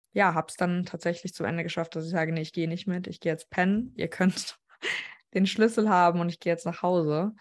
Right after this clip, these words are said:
oder komm halt gar nicht erst mit.“ Und, äh, das war auf jeden Fall ein krasser Win für mich, weil ich da hundert Prozent einfach zu meinen Bedürfnissen eingestanden bin. Aber auf der anderen Seite, der andere Win,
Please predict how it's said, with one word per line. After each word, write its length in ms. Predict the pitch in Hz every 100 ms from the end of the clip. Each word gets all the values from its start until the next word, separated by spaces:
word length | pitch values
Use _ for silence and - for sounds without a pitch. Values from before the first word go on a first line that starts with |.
| - - _ -
oder 220 | 165 160
komm 240 | - 175
halt 180 | 170 160
gar 160 | 160 160
nicht 160 | 160
erst 220 | 160 160
mit.“ 380 | 175 196 - - _ -
Und, 640 | 160 156 156 160 156 -
äh, 200 | - 160
das 180 | 156 156
war 100 | 175 170
auf 60 |
jeden 120 | 165
Fall 140 | 165 160
ein 60 |
krasser 320 | 160 185 160 156
Win 140 | 165
für 120 | -
mich, 200 | 143 143
weil 100 | 147
ich 80 | 151
da 100 | 156
hundert 280 | 165 175 165
Prozent 380 | 160 - 165 156
einfach 280 | 156 156 - _ _
zu 160 | - 165
meinen 240 | 156 156
Bedürfnissen 540 | 147 156 180 196 190 -
eingestanden 560 | 190 185 - 185 190
bin. 300 | 190 185 196 - - - - -
Aber 200 | 160 160
auf 100 | 160
der 220 | - -
anderen 300 | 175 190 190
Seite, 540 | 180 185 190 185 180 _
der 160 | 165 165
andere 300 | 170 180 180 180
Win, 380 | 180 180 180